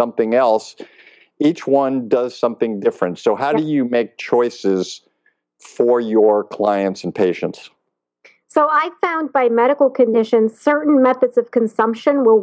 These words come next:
Speaker 2: work a lot better than others, okay? And a lot of it also has to do with a lot of practicality, okay? So, for instance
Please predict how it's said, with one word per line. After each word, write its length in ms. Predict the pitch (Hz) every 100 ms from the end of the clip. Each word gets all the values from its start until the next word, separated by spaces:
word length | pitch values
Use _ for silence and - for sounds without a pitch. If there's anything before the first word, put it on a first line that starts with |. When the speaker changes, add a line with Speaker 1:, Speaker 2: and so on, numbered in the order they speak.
| 214
Speaker 2:
work 160 | 220
a 100 | 220 202 196
lot 140 | 202 -
better 320 | 196 190 - 190
than 120 | 202 - -
others, 540 | 214 - - - - -
okay? 420 | 220 226 208 240 - - -
And 100 | 262
a 80 | 262
lot 120 | 254 349
of 40 |
it 120 | 392 359
also 300 | 285 294 277
has 220 | 262 254
to 80 | 262
do 120 | 247
with 140 | 233 240
a 80 | 220
lot 100 | 214
of 80 | 214 214
practicality, 800 | 202 202 - 156 107 - - - 214
okay? 340 | 214 - 571 -
So, 280 | 254 233 233 - _
for 120 | - 285
instance 640 | 269 - 240 214 -